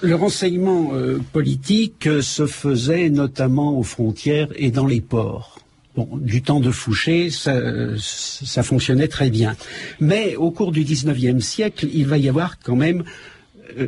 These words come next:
et surtout à l'époque de Louis-Philippe, le chemin de fer. Et le chemin de fer, au contraire, les gens voyageaient. Et il fallait savoir ce qui se passait, qui voyageait, qui transitait. Et, euh, c'est à ce moment-là que on a, euh, créé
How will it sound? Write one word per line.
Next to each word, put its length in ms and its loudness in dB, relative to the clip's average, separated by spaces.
et 180 2
surtout 400 0
à 40 2
l'époque 300 -2
de 100 2
Louis-Philippe, 600 0
le 100 4
chemin 240 2
de 100 2
fer. 540 -4
Et 140 2
le 100 4
chemin 180 0
de 80 -2
fer, 240 -2
au 80 0
contraire, 640 -4
les 160 0
gens 200 0
voyageaient. 600 2
Et 300 0
il 180 2
fallait 320 2
savoir 420 -2
ce 140 -4
qui 160 -2
se 140 -2
passait, 340 0
qui 160 0
voyageait, 600 0
qui 160 -4
transitait. 640 0
Et, 280 2
euh, 420 0
c'est 380 -4
à 60 2
ce 160 0
moment-là 480 2
que 240 0
on 280 2
a, 280 -2
euh, 200 -2
créé 460 0